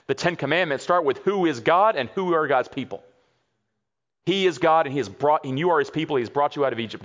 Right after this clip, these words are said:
Therefore," and it goes through the Ten Commandments. Before I get to what I should do, I have to realize and remember who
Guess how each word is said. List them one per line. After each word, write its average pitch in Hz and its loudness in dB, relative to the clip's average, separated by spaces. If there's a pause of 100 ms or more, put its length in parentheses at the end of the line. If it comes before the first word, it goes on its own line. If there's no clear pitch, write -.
Therefore," 175 4 (840)
and 113 -6
it 110 -8
goes 117 -2
through 113 -6
the 101 -8
Ten 104 -10
Commandments. - -20 (1500)
Before 202 2
I 175 4
get 156 0
to 139 -6
what 151 2
I 175 4
should 131 -6 (160)
do, 156 0 (880)
I 139 2
have 147 0
to 147 -8
realize 147 2
and 131 -2
remember 123 -2 (180)
who 147 -2